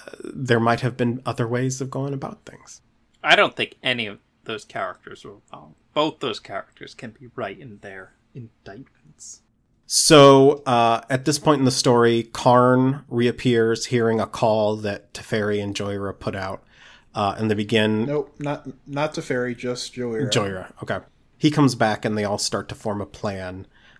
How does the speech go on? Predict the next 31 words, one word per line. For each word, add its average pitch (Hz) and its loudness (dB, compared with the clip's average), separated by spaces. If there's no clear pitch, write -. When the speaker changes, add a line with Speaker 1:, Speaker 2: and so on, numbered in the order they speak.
Speaker 1:
Uh, 95 -4
they 104 -2
do 117 2
manage 113 2
to 110 -4
convince, 107 -6
uh, 98 -4
I 120 -4
believe 143 4
they 151 4
convince 127 0
both 113 0
Lord 110 0
Windgrace 110 -2
and 110 -6
Freyalise 107 -4
at 98 -10
this 107 -8
point - -8
to 104 -10
seal 107 -4
rifts. - -10
Right, 113 -6
Brian? 120 -6
Speaker 3:
So, 156 0
basically, 165 -2
uh, 131 -8
Karn 202 -2
arrives 151 0
right 143 0
as 135 -4